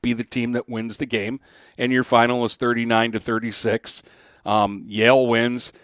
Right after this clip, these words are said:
They clinch a, a, a piece of the, uh, the title. They play well. And you know what? They get good basketball from the kids who aren't scoring.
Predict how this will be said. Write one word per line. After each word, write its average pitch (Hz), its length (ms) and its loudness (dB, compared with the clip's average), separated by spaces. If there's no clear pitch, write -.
They 95 340 -4
clinch - 500 0
a, 120 320 2
a, 120 180 6
a 123 160 -2
piece 123 360 -2
of 110 160 2
the, 120 240 4
uh, 120 140 8
the 110 180 -2
title. 117 500 4
They 120 220 6
play 135 280 8
well. 123 560 8
And 135 140 -2
you 156 80 2
know 175 140 6
what? 175 240 8
They 139 160 6
get 160 260 2
good 139 240 4
basketball 131 880 8
from 131 360 6
the 120 80 0
kids 127 420 4
who 120 240 -6
aren't 123 380 0
scoring. 107 720 4